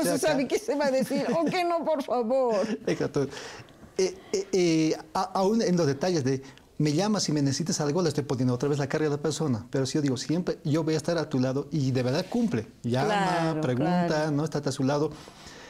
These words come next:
Speaker 1: Y, pero quizá más que las frases que podamos preparadas para decir, el hecho de estar a su lado, el hecho de darle un abrazo, el hecho de estar en silencio y escuchar su dolor, escuchar su carga, porque necesita desfogarse,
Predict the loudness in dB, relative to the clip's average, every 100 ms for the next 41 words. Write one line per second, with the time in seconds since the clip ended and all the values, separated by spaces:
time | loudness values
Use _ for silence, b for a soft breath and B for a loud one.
0 | B -4 -2 0 0 0 -2 0 2 2
1 | 0 0 0 0 -2 0 0 -4 -2 0
2 | 0 0 -2 -2 0 0 0 -2 0 0
3 | 0 -2 B B B B B B B -20
4 | -8 -2 0 0 0 0 0 0 -2 -2
5 | 0 0 2 0 2 0 0 0 0 0
6 | 0 0 0 0 0 0 0 -2 -2 -2
7 | -2 0 0 0 0 0 2 0 0 -2
8 | -4 -4 -2 -2 -2 -2 0 2 2 0
9 | -4 -4 -4 -4 -4 0 0 2 0 0
10 | -2 0 0 0 0 0 0 -2 0 -2
11 | -2 -4 -6